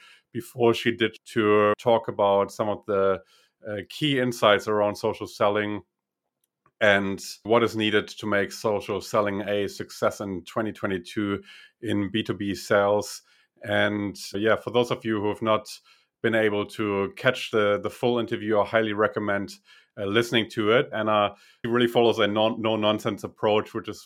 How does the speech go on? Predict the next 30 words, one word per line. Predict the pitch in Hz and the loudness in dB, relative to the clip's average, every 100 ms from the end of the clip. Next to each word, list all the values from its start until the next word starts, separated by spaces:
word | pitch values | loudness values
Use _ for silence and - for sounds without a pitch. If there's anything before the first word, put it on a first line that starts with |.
| - | -4
uh, | 104 | -4
something | 95 107 104 | -2 -6 -4
that | 98 | 0
I | 98 | 0
really | 98 101 98 | 0 -4 -6
appreciate | 92 107 98 113 101 95 - - | -6 -6 -4 0 2 0 -2 -14
about | 92 104 104 - | -2 2 2 0
her. | 104 98 98 - _ _ _ - | -2 -2 -4 -8 _ _ _ -6
And | 98 98 95 | -4 -2 -6
she, | 90 - - - - 107 101 101 101 98 95 - _ _ | -10 -14 -10 -10 -6 -4 -4 -4 -2 -4 -6 -10 _ _
yeah, | 127 131 | 4 4
just | 113 - | 4 0
really | 165 135 | 0 0
tells | 147 139 120 | 4 6 6
it | 117 | 2
how | 123 113 | 2 4
it | 107 | 4
is | 113 113 101 | 2 0 -4
and | 107 104 101 | -4 -6 -8
is | 101 | -4
also | 113 113 123 | -2 -2 0
able | 101 110 107 | -2 0 -2
to | 107 110 | -4 -10
share | - 117 107 | -6 0 0
real-world | 101 107 104 104 101 95 | 2 0 2 2 0 -2
insights | 110 - 139 156 - | -8 -4 -2 -2 -6
because | - - 104 | -16 -6 -6
she | - 107 | -2 -2
has | 98 - | -2 0
led | 101 | 2